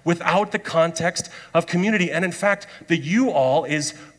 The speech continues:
a part of the language. Even our English language,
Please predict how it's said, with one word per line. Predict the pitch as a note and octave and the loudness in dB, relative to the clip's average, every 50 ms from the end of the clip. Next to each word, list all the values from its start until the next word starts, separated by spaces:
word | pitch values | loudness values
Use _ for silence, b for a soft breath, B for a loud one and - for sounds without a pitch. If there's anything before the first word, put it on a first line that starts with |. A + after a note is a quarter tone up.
| _ _ - - - - | _ _ -20 -20 -6 2
a | - D3+ | 2 2
part | D3 - - - G3+ A3+ C4 B3+ | 2 2 -4 -2 0 0 0 0
of | - C#3+ D3 D3 C#3+ C3 | 0 -2 -2 -2 -2 -2
the | D#3+ D3+ | -6 -6
language. | D3 D#3+ G3 A3 G#3 E3+ - - | -2 -2 0 0 0 -2 -4 -2
Even | G3 A#3 B3 C4+ B3 | 0 0 0 0 0
our | A3+ | -2
English | G3+ G#3 A3 G3 F3+ - - | -2 -2 -2 0 -2 -2 -2
language, | D3+ D3+ F3 G3+ A3+ B3+ A#3+ - - | -2 -2 0 0 -2 -2 -4 -4 -10